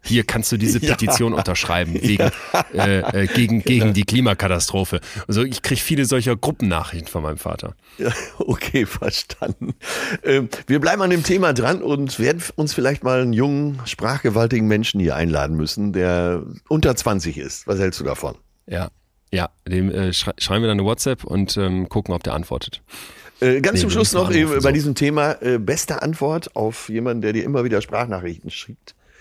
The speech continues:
Speaker 2: obwohl er weiß, das wird hier nix. So, äh, wo ist die, <laughs> wo ist die Obergrenze von Sprachnachrichten? Fünfzehn Sekunden?
Speaker 1: Ich höre alles auf doppelter Geschwindigkeit, bin so sauer, dass WhatsApp noch keine künstliche Intelligenz hat, die mir das Ding in Text übersetzt und ich hasse Sprachnachrichten.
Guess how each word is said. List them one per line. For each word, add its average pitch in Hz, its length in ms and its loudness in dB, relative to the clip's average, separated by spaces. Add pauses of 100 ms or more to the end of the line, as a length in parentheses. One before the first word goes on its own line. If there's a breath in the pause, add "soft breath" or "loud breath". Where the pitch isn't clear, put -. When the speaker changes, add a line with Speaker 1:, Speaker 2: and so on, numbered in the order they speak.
(440 soft breath)
Speaker 2:
obwohl 101 440 -2
er 87 140 2
weiß, 95 540 -2 (420 loud breath)
das - 220 -8
wird 101 160 0
hier 87 100 0
nix. - 380 -6 (320 loud breath)
So, - 120 -6 (640 loud breath)
äh, 120 220 0 (400 loud breath)
wo 170 160 4
ist 262 180 0
die, 170 300 0
<laughs> 151 160 4
wo 156 140 6
ist 208 100 2
die 156 80 2
Obergrenze 110 500 4
von 110 140 2
Sprachnachrichten? - 1700 -2
Fünfzehn 151 400 0
Sekunden? 156 640 0 (680)
Speaker 1:
Ich - 160 -2
höre 110 200 2
alles 135 240 0
auf - 160 -4
doppelter 120 360 0
Geschwindigkeit, 147 760 -2
bin 110 140 2
so 120 180 2
sauer, 123 320 2
dass 110 160 0
WhatsApp 120 300 -2
noch 110 120 0
keine 117 240 0
künstliche 123 400 -2
Intelligenz 110 420 0
hat, 117 120 -2
die 113 80 2
mir 107 80 2
das 104 160 -2
Ding 120 100 0
in 107 120 0
Text - 260 -2
übersetzt 104 420 0
und - 160 -2
ich - 180 -4
hasse 131 220 0
Sprachnachrichten. 95 720 -4